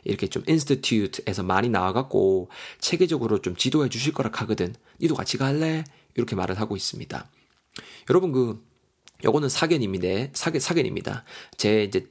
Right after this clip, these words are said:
정말 친한 친구 중에 한 친구가 이렇게 사회복지사를 제법 했었어요. 오랫동안 했었어요. 그 친구도 이렇게 좀 장애우 친구들,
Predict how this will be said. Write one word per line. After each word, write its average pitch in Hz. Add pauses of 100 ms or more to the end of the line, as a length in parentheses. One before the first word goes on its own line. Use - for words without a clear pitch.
정말 151
친한 127
친구 139
중에 98
한 131
친구가 135
이렇게 - (240)
사회복지사를 -
제법 -
했었어요. 110
오랫동안 113
했었어요. 120 (380)
그 -
친구도 135
이렇게 92
좀 - (240)
장애우 92
친구들, 95